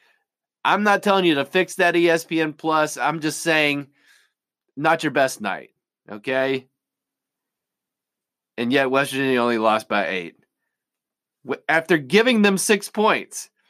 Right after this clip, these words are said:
West Virginia somehow only had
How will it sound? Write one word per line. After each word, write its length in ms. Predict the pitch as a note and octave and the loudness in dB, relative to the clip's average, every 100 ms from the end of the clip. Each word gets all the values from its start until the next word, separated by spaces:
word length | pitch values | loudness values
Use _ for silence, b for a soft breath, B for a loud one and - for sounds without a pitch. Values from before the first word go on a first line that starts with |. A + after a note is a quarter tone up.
| _ _ _ _ - | _ _ _ _ 0
West 220 | G3+ A#3+ | 2 2
Virginia 420 | F#4+ G3 A#3 G3+ | 2 0 2 2
somehow 920 | - - C#4 G4+ D#4 D#3 B2+ C#3+ F3 _ _ _ _ _ - | 0 0 0 0 2 2 2 2 0 _ _ _ _ _ -2
only 340 | F#3 C4 D4+ | 0 2 2
had 280 | D4+ C4 A#3 | 0 0 -2